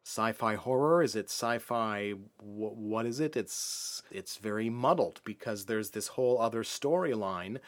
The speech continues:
about the engineers that seems to just be kind of grafted onto the, into the Alien universe.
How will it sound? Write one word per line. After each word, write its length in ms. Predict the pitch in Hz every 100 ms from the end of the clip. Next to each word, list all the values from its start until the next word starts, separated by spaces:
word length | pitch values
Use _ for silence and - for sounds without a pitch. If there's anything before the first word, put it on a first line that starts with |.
| - -
about 320 | - 104 107 -
the 120 | 107
engineers 1040 | 113 110 101 104 156 143 113 110 110 - -
that 480 | 113 110 110 - -
seems 480 | - 139 127 123 107
to 100 | 113
just 200 | 113 -
be 100 | 113
kind 220 | - 113
of 160 | 98 -
grafted 760 | 98 107 127 120 - 101 104 -
onto 400 | 123 123 127 117
the, 160 | 107 -
into 260 | 139 135 117
the 160 | 107 127
Alien 400 | 156 147 110 101
universe. 800 | 101 98 92 101 123 - -